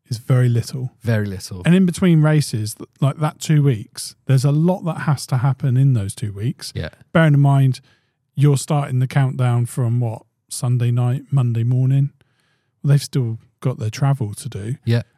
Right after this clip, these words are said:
Speaker 1: Um, they're not really relaxing. When they get time with the family, it's not a huge amount of time with the family. When they get the, the break
Speaker 2: Yeah.
Speaker 1: mid-season, it's, you're only missing one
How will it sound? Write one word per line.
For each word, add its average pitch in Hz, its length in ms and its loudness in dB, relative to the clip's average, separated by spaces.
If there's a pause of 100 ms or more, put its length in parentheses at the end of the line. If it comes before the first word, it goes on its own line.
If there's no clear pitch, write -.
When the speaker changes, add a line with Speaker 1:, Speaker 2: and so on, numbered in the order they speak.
(120)
Speaker 1:
Um, 131 440 2 (440)
they're 165 100 4
not 226 240 0
really 175 400 2
relaxing. 156 720 0
When 165 100 4
they 165 80 4
get 170 280 -6
time 151 180 -2
with 151 80 2
the 143 60 0
family, 147 300 2
it's 110 140 -6
not 131 140 -2
a 123 40 -10
huge 131 280 -2
amount 127 180 0
of 117 60 -8
time 127 160 0
with 123 120 2
the - 40 -8
family. 127 320 0
When 131 160 0
they 135 80 2
get 147 220 -4
the, 123 400 -2
the - 100 -8
break 139 600 -4 (220)
Speaker 2:
Yeah. 135 120 2
Speaker 1:
mid-season, 147 680 0 (880)
it's, - 200 -4 (360)
you're 147 180 2
only 151 180 2
missing 127 640 0 (260)
one 131 520 0